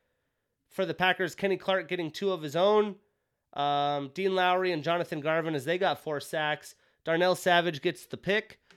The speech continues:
And statistically, the Bears go, uh, two of, or four of eleven on third down. The Packers, a very poor two of eight.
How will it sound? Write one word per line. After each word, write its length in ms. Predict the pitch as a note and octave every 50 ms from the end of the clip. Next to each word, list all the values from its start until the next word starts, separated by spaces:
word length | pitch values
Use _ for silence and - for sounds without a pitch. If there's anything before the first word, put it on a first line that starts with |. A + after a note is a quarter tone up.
| _ _ _ _ _ _ -
And 220 | D3+ D#3 D3+ D3
statistically, 880 | - - - C#3+ - - G3 F#3 - - F#3+ F3+ - - F3+ F3+ F3+ F3
the 100 | D#3 D#3
Bears 420 | C3 D#3+ D#3+ E3 E3+ F3 D#3 C#3+
go, 500 | - F3 E3+ D#3+ D#3+ D#3 D3+ D3 C#3+ D3 _ _ _ _ _ _ -
uh, 180 | - C#3 C3
two 240 | - - - A3 A3
of, 240 | G#3+ F#3+ E3+ F3 - -
or 460 | E3 D#3+ D3+ D3 C#3+ C#3 C3+ B2+ - _ _ _
four 260 | - - G3+ A3 A3+
of 80 | G#3+
eleven 340 | F#3+ F3+ F#3 F#3 F#3 F3+ F3+
on 160 | F3+ E3+ D#3
third 280 | C#3+ - F3 E3+ D3 B2
down. 420 | C#3+ E3 F3 F3+ F#3 F#3+ F#3+ F#3 F3 _ _ _ _ -
The 80 | C#3+
Packers, 460 | - - F#3 F#3 F3 - F#3+ E3+ D3
a 80 | C#3 C#3+
very 300 | A#2+ C3+ E3+ F#3 F#3 E3
poor 300 | - - E3 E3 E3 D3+
two 260 | - - - G3 F3+
of 120 | D#3+ B2+ C#3
eight. 320 | E3+ G3+ A#3 A3 - -